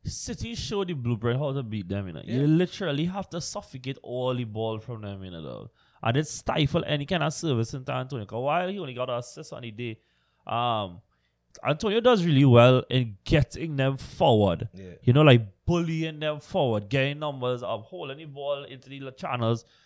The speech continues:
Speaker 1: so that they can get numbers to join him in attack. But like we said, dog, Antonio and West Ham are definitely top four candidates, and for me, they are the front runners right now. Uh, Chelsea,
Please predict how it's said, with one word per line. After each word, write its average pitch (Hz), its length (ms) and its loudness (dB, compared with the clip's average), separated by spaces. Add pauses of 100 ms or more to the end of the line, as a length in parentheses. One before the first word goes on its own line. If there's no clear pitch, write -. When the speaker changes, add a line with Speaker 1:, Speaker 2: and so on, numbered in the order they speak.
Speaker 1:
so - 160 -12
that 120 120 -2
they 123 120 -6
can 123 200 -10
get 131 220 -4
numbers 113 340 0
to 127 160 2
join 113 220 2
him 104 100 -2
in 104 80 -4
attack. 101 360 -4 (420)
But 160 400 4
like 160 180 2
we 170 60 -8
said, 165 280 -4
dog, 139 180 0 (100)
Antonio 135 560 -6
and 117 220 2
West 107 240 2
Ham 131 160 -4
are 117 100 -2
definitely 107 520 -2
top 131 220 -10
four 113 280 -8 (260)
candidates, 123 540 -4
and 107 220 -4
for 139 140 -10
me, 131 220 -4
they 110 80 2
are 107 80 8
the 104 80 6
front 110 260 4
runners 101 320 2
right 101 200 -6
now. 107 240 -4 (280)
Uh, 110 160 0
Chelsea, 143 640 2